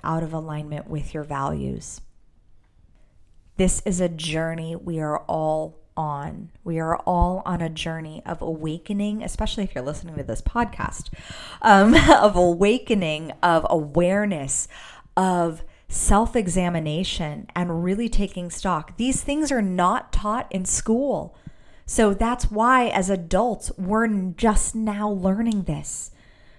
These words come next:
So be kind to yourself as you enjoy and experience the learning process. Because, yes, will there be times that you may be technically wrong for saying the technically wrong thing?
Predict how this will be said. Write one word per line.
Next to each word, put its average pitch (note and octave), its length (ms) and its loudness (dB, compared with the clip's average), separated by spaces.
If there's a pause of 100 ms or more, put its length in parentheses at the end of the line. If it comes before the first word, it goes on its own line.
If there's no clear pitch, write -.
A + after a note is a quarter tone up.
So - 160 2
be A#3+ 340 2
kind A3 520 4
to - 100 -4
yourself F#3 580 0
as F3+ 240 -2
you G3 220 -2
enjoy A#3 1120 0 (340)
and F3+ 160 -4
experience A3+ 1000 0
the F#3+ 100 0
learning E3 380 -6
process. - 840 -6 (640)
Because, G#3 640 4 (140)
yes, G3 540 -4
will G3 160 -4
there A3+ 180 4
be A#3+ 140 0
times A3 640 2
that G#3+ 160 -2
you G3+ 140 -2
may G#3 180 0
be G3+ 300 -6
technically G#3+ 600 4
wrong F#3+ 460 0
for F#3+ 160 -4
saying G3+ 440 -2
the F3+ 120 2
technically G3+ 640 -2
wrong F#3 360 -2
thing? G3+ 520 -4